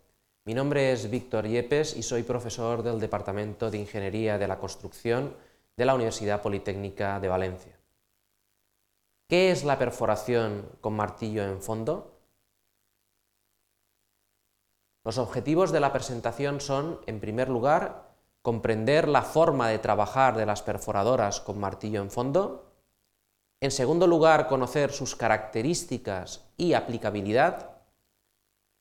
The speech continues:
Y, por último, valorar las ventajas e inconvenientes del sistema.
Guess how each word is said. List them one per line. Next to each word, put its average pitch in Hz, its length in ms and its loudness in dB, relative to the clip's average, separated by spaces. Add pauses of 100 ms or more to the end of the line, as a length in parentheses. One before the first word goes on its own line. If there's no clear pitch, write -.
Y, 202 140 2
por 151 180 4
último, 175 580 2
valorar 123 960 4
las 117 260 -2
ventajas 139 760 -2
e 120 80 -6
inconvenientes 120 920 -4
del 120 160 -2
sistema. 98 420 -6